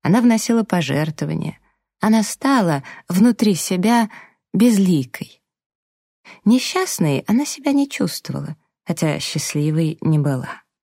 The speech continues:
Относились к ней достаточно хорошо, хотя она держалась в стороне от главных деревенских интриг.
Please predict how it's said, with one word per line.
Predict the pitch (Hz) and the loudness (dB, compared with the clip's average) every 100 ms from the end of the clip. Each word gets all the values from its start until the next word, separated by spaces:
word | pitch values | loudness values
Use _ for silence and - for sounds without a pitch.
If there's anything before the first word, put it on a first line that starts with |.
| _ _ _ _ - | _ _ _ _ -10
Относились | 185 180 165 - 165 214 - | -4 -2 -2 -4 -2 -2 -4
к | - | -2
ней | 240 233 226 | 0 2 0
достаточно | 196 190 - 226 - - 208 | -2 -2 -4 -6 -4 -2 -2
хорошо, | 226 220 - - - 165 - - - | 0 -4 -4 -6 -4 -4 -8 -20 -20
хотя | _ - 156 170 | _ -10 -6 0
она | 160 160 | 2 2
держалась | 151 165 156 156 151 - | 2 0 2 0 -2 -4
в | |
стороне | - - 208 180 139 | -6 -2 2 2 2
от | 131 | 0
главных | 127 139 156 156 139 | -2 0 2 2 0
деревенских | 147 143 139 135 - 156 - | 0 0 0 -2 -4 -10 -2
интриг. | 180 160 139 123 - | -2 0 -6 -8 -12